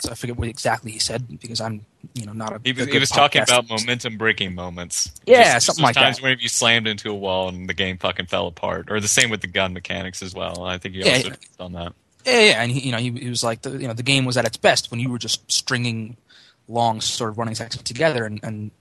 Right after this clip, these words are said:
Speaker 1: when that got broken up, that's where things sort of fell apart. And, and, um, th-, these were sort of made, um,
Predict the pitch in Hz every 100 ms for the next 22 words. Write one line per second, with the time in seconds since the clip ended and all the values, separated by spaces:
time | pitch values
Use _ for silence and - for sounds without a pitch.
0 | _ 131 123 120 117 117 113 113 135 190
1 | - - 123 110 - _ _ _ - _
2 | _ 127 120 120 110 117 110 190 190 -
3 | 123 117 127 120 - - - _ _ _
4 | _ - - 131 127 123 - 131 151 190
5 | 185 160 165 139 135 135 131 123 - _
6 | _ _ - 127 120 120 117 113